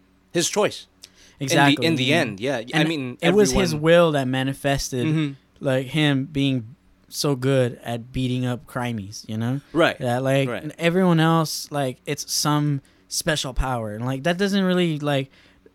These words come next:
Speaker 2: me, like, as a kid watching all the other superheroes, like, I didn't like any of them. You know?
Speaker 1: Mm-hmm.
Speaker 2: It's just like, dude, I'm, I'm not ever gonna be Superman. You know what I mean?
Speaker 1: Right,
Speaker 2: Like
Speaker 1: right. Like, Superman is the unattainable ideal. Batman is what we want to strive to be.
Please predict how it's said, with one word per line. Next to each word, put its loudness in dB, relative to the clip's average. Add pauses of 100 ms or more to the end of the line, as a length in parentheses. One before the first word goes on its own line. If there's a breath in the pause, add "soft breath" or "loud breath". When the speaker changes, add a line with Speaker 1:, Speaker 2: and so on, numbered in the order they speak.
(200)
Speaker 2:
me, 4
like, 0
as -6
a -8
kid -4
watching 0
all -2
the -2
other 0
superheroes, -6
like, -8 (380)
I -8
didn't -2
like 0
any 0
of -4
them. -12
You -4
know? 0
Speaker 1:
Mm-hmm. 0
Speaker 2:
It's -6
just -6
like, -4 (760 soft breath)
dude, -2
I'm, 2
I'm 0
not 2
ever 2
gonna 2
be 0
Superman. -4
You -4
know 0
what 0
I 2
mean? 2
Speaker 1:
Right, 8
Speaker 2:
Like -2
Speaker 1:
right. 0
Like, 2
Superman 0
is -4
the 0
unattainable 2
ideal. -2
Batman 2
is -2
what -2
we -6
want -2
to -4
strive -2
to -10
be. -12